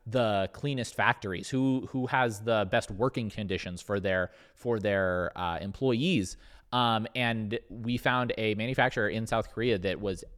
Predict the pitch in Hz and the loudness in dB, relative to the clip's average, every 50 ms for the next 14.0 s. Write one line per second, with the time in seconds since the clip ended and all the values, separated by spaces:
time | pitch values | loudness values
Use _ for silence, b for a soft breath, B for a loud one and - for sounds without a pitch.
0 | - - - 110 113 123 127 127 120 107 - - 110 104 101 101 90 92 90 - | -20 -16 -8 0 2 4 4 4 4 2 -2 -4 -4 -2 0 0 0 -2 -2 -2
1 | - 90 87 - 92 90 87 - - 92 85 - b b b b b b _ 107 | -4 -6 -4 -2 -2 -2 -2 -4 -4 -6 -6 -6 b b b b b b _ -2
2 | 104 101 98 95 - - 107 107 104 101 120 117 110 101 98 92 - - - - | 0 0 0 -2 -4 -4 -4 -4 -4 -4 0 2 2 2 2 0 -4 -10 -16 -14
3 | - 120 113 107 110 131 156 165 151 127 110 95 87 98 87 87 - 98 87 82 | -12 -10 -10 -6 -4 0 0 2 2 2 0 0 0 0 0 0 0 -2 -4 -4
4 | b b b b b - 117 110 98 - 113 104 95 110 104 98 95 92 92 90 | b b b b b 0 0 0 0 -2 -8 -6 -4 -2 0 0 2 2 0 0
5 | 92 87 - 107 117 117 101 104 113 120 123 123 117 107 104 78 92 104 101 95 | 0 -2 -4 -4 -6 -6 -4 -4 -4 -2 -2 -2 0 -2 -4 -4 -4 -6 -6 -6
6 | 87 - - _ - 107 95 123 143 151 143 - - 135 131 - 135 127 127 127 | -8 -12 -18 _ -8 0 2 4 4 4 4 2 -2 -4 -2 0 0 0 0 0
7 | 127 b b b b b b - 113 113 110 104 101 101 95 92 90 110 107 104 | -2 b b b b b b -4 -2 -2 0 -2 -2 -4 -4 -2 0 2 2 2
8 | 101 101 95 - 110 104 92 87 92 - - - 123 117 117 139 165 175 151 135 | 0 0 -2 -2 -2 -4 -4 -4 -8 -14 -16 -18 -14 -10 -4 0 0 2 2 2
9 | 110 113 113 107 - - 113 101 95 - - - - - _ _ - - 117 107 | 4 4 2 2 2 2 0 0 0 -2 -6 -12 -14 -18 _ _ -8 -4 -2 -2
10 | 101 98 95 92 90 87 - _ _ _ _ _ _ _ _ 110 110 101 95 90 | -2 -2 -4 -6 -8 -10 -12 _ _ _ _ _ _ _ _ 2 4 4 4 4
11 | 87 82 73 71 71 71 67 60 - _ _ _ _ - 147 110 - 98 120 - | 2 0 -2 -6 -8 -12 -16 -16 -20 _ _ _ _ -2 0 2 2 2 2 2
12 | 127 107 92 101 95 92 95 - - 98 90 85 - - _ _ _ _ _ _ | 0 -2 -2 -4 -4 -4 -6 -4 -2 -4 -4 -4 -6 -16 _ _ _ _ _ _
13 | _ _ _ _ _ _ _ - 107 123 147 143 - - 113 98 90 85 - - | _ _ _ _ _ _ _ 4 6 8 8 6 4 2 0 0 -2 -4 -8 -16